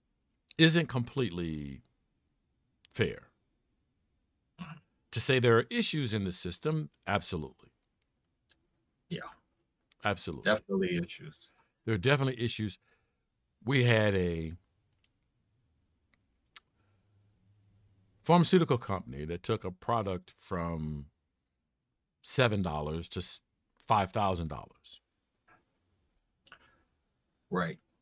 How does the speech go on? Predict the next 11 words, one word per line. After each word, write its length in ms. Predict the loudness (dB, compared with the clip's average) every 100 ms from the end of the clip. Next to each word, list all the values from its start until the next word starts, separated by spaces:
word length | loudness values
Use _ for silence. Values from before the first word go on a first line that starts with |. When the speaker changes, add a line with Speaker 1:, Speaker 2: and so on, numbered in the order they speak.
| _ _ _ _ _ _ _ _
Speaker 1:
If 180 | -2 0
you 80 | 0
don't 280 | 4 6 4
have 680 | 4 4 4 4 2 -2 -8 _ _ _ -12
some 640 | -8 0 2 2 0 -4 -12
standard 920 | -14 -10 -10 -2 -2 0 2 2 2 -2
of 600 | -4 -4 -4 -4 -6 -8 _ _ _ _ _ _ _ _ _ _ _ _ _ _ _ _ _ _ _ _ _ _ _ _ _ _ _ _ _ _ _ -8
consistency 720 | -2 0 4 2 2 -4 -4
to 100 | -4
work 300 | -2 -4 -6
from, 420 | -6 -6 -4 -6